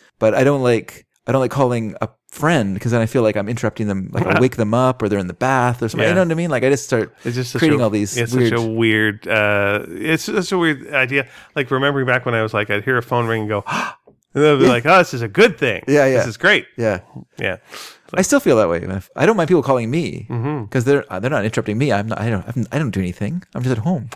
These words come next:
Speaker 2: Just the other day, I had a business call, and it was, like, a very important business call.
Speaker 1: Yeah.
Speaker 2: And I was like, "How do I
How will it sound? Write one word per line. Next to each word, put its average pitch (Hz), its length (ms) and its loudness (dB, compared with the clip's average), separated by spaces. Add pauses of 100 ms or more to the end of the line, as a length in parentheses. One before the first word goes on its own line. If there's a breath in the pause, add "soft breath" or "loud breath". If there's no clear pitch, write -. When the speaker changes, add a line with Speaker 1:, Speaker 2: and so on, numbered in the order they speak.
(100)
Speaker 2:
Just 185 160 -2
the 185 80 4
other 156 120 2
day, 143 160 4
I 131 40 2
had 127 140 0
a 113 40 2
business 120 380 -4
call, 95 420 -2
and 95 80 -6
it 95 40 -6
was, 98 140 -10
like, 98 160 -8
a 104 40 -8
very 117 120 2
important - 320 -6
business 113 280 -8
call. 107 260 -6
Speaker 1:
Yeah. 110 120 0
Speaker 2:
And - 180 -6
I - 20 2
was 117 120 -2
like, - 140 -4 (140)
"How 165 80 0
do 214 120 -4
I 90 100 -2